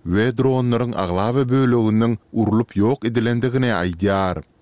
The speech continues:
Bu maglumat garaşsyz ýagdaýda tasdik edilmedi. Germaniýanyň harby kontrrazvedka gullugy ýurt içinde Russiýanyň ýuriti gulluklary tarapyndan alnyp barilýan içalatçylyk we ziýan beriji finansyklarynyň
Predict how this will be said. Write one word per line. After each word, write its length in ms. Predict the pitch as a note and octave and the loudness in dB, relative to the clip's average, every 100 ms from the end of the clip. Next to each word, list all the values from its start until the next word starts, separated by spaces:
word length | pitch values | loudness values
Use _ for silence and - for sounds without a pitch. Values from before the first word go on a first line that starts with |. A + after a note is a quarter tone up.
| - | -4
Bu 100 | G2+ | 0
maglumat 600 | C3 B2+ B2+ B2+ B2+ - | 2 0 0 2 0 0
garaşsyz 460 | G#2 F#2 F2 C3 C3 | -2 0 -2 -4 -2
ýagdaýda 440 | C#3 B2+ A#2+ G#2 A2+ | 0 0 0 0 -2
tasdik 480 | - G#2+ - A#2 G#2+ | -4 -4 -4 -2 0
edilmedi. 840 | G#2+ F#2 F#2 F2 G2+ G2 F#2 D#2+ _ _ _ _ _ | 0 0 0 0 0 2 0 -2 _ _ _ _ _
Germaniýanyň 720 | G2 G2 F#2+ G#2 A#2 A#2+ A#2+ A2 | 0 2 2 2 2 0 -2 -2
harby 360 | A2 G#2+ G2+ F2+ | -2 0 0 -2
kontrrazvedka 1000 | - G#2 - G2 F2+ F#2 F2 B2 - C3+ | -2 -4 -2 -2 0 -2 -2 -4 -2 -2
gullugy 400 | B2 A#2+ A2+ A2+ A2 F#2+ | 0 2 2 0 -2 0
ýurt 240 | A#2 C#3+ - | 0 -2 -6
içinde 600 | - A#2 A2+ A#2 A#2 G#2 - _ | -4 -2 2 2 2 -2 -8 _
Russiýanyň 560 | G2 A2+ - G#2 F2+ E2 G2+ | -2 -2 0 -2 0 0 0
ýuriti 320 | C#3 - A#2 | 0 0 0
gulluklary 480 | B2 A#2 - F#2+ F#2+ | 0 0 -2 -2 -2
tarapyndan 560 | B2 B2+ - A#2+ A#2+ | -2 -2 -2 0 0
alnyp 320 | G2 G2 G#2 | 0 -2 -2
barilýan 560 | A#2+ A2 G2+ G#2+ G#2+ G2 - - | 0 0 0 0 0 -4 -10 -20
içalatçylyk 760 | - - B2+ G#2+ F2+ - F2+ - - - | -8 -2 0 0 -2 -2 -2 -4 -10 -2
we 240 | G#2+ G#2 F2+ | 0 0 0
ziýan 280 | G#2+ F#2+ F#2 | -2 0 -2
beriji 340 | F#2 F2 B2+ | -2 -2 -2
finansyklarynyň 880 | B2+ C#3 B2+ B2 - A#2 A2 A2+ A2+ | -2 0 0 -2 0 0 2 0 0